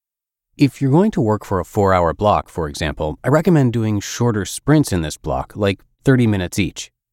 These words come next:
This allows you to take breaks of about five to ten minutes and makes the four hours more doable. And five, tell people about it. At the end of each day, I really enjoyed bragging to Ava and the kids about how much writing I'd done.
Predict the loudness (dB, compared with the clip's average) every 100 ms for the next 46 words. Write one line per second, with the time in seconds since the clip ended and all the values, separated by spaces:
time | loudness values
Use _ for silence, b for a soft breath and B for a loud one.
0 | _ -4 0 2 2 2 -2 -4 -4 -4
1 | -4 -4 -6 -6 -6 -6 -6 -4 -2 -4
2 | -4 -2 -2 -6 -8 -6 0 0 0 -6
3 | -14 _ _ 0 0 -2 -6 -6 -2 0
4 | 2 0 -2 -4 -2 0 0 -4 -12 _
5 | _ _ _ _ _ _ _ -4 0 0
6 | -2 _ 2 2 0 -4 _ _ _ _
7 | 0 0 0 -4 -4 -2 -2 -2 -12 _
8 | _ _ _ _ _ _ _ 0 4 4
9 | 4 2 0 -2 -4 -2 -4 -2 -2 0
10 | 0 2 2 2 2 2 2 2 -2 -4
11 | -4 -2 0 -2 -2 -6 -4 -2 -2 -2
12 | -2 -2 -4 -6 -4 0 0 0 -4 -4
13 | -4 -4